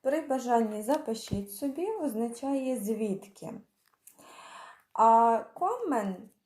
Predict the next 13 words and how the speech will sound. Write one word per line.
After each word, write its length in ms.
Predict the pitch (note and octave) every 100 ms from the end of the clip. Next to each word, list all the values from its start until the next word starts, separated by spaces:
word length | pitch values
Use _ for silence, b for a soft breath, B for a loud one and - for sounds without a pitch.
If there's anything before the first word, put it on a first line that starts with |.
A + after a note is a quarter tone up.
| -
ми 180 | D#4 G4
з 80 |
вами 360 | A3 A#3 C4 B3
розглядали 680 | A3+ A3+ A3+ G#3+ G3 C4 F4
в 120 | -
попередньому 640 | A#3 G3+ G3 G3+ B3 C4+
уроці. 760 | D4+ E4 E4 A#3+ G3+ - F#3 F3+ - b b b b b
"Kommen 460 | - C#4 B3 A3 G#3 -
aus" 680 | G#3+ G#3 G3 C#4 A4 - -
означає 680 | A#3 G#3 A3 A#3+ A#3+ A#3 G#3
"бути 580 | F#3 B3 F4 - D#4
родом 440 | A3+ A3 A#3 C4 C4
звідкись". 880 | C4 B3 A3+ G3 - - G3 -